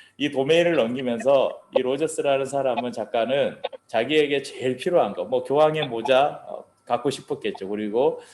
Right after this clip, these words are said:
"아, 내가 바티칸에 가서 그 바티칸 호텔에서 하루 투숙해 보는 거." 어, 그런 거 뭐 다른 돈으로 할 수 있잖아요. 그런데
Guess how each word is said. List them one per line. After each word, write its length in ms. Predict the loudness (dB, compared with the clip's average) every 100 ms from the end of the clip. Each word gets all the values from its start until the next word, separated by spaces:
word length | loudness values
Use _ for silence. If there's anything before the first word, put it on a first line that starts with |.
| _
"아, 200 | 0 2
내가 200 | 4 2
바티칸에 540 | 2 -2 0 2 2 2
가서 640 | 2 4 6 4 2 -12 _ _
그 180 | -8 -6
바티칸 400 | -6 -6 -2 0
호텔에서 460 | 0 2 2 2 -2
하루 200 | -4 -4
투숙해 420 | -6 -2 0 2
보는 300 | 2 -2 -4
거." 240 | -8 -10 _ _ _ _ -10
어, 60 |
그런 180 | -4 -4
거 60 | -2
뭐 140 | -2
다른 280 | 2 2 4
돈으로 340 | 0 2 6
할 100 | 6
수 120 | 6 -2
있잖아요. 400 | 0 2 2 0
그런데 480 | -2 0 4 4